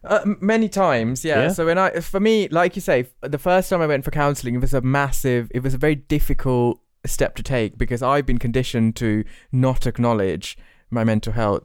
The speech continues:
Speaker 1: because it's, it was, it was at the time a shameful thing to, to say that you were going through. Um, so I made appointments. I would not turn up or cancel. I, I was at uni at the time, so I would just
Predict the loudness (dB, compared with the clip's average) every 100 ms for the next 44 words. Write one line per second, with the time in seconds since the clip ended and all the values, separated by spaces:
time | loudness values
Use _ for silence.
0 | _ -8 -4 -4 -6 -10 -10 -8 -6 -8
1 | -8 -6 0 0 -2 -8 -6 -2 -2 -2
2 | -4 -4 -4 -4 -6 -6 -2 -2 -4 -10
3 | -20 -14 -2 -2 -2 -6 -2 0 0 0
4 | -2 -2 0 0 0 -2 -4 -2 -2 -6
5 | -14 -20 -20 _ _ _ _ 0 2 0
6 | 0 0 0 2 0 0 -2 -2 0 2
7 | 2 2 0 0 -2 -2 0 2 0 -4
8 | -8 -4 -2 -4 -2 0 2 0 -4 -4
9 | -4 -2 -2 0 0 0 0 -2 0 0
10 | -2 -6 -4 -2 -2 -2 -2 -2 -6 -14
11 | -20 _ _ _ _ -8 -4 -4 -6